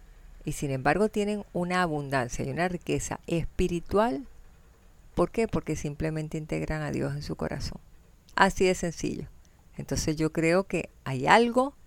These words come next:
que tenemos que empezar a hacer. Y esto nos tiene que llevar a nosotros a poner atención con conciencia cómo estamos llevando la vida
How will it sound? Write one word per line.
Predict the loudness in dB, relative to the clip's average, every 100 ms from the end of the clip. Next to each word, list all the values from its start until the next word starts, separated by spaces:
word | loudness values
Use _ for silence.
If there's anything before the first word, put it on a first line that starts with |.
| -6
que | -4 0
tenemos | -2 0 -2 -4
que | -2 -2
empezar | 4 4 4 0
a | 0
hacer. | -2 -2 -4 -8 -20 -20 -20 -20 -20 -6
Y | -2 4 6
esto | 4 2 0
nos | 0
tiene | -2 -2 -2
que | 0
llevar | 0 2 0
a | -2
nosotros | -2 -2 0 0 0 -2 -4 -16 -4
a | -2 0 -2 -8 -20 -20 -10 2
poner | 2 2 2 4
atención | 6 6 2 2 2 2 2
con | 0 0
conciencia | 0 -2 -2 0 0 0 -2 -6 -6 -14 -20 -20 -20 -20 -4
cómo | -2 0 0
estamos | 4 4 4 2
llevando | 2 2 2 2
la | 4
vida | 4 2 0 -2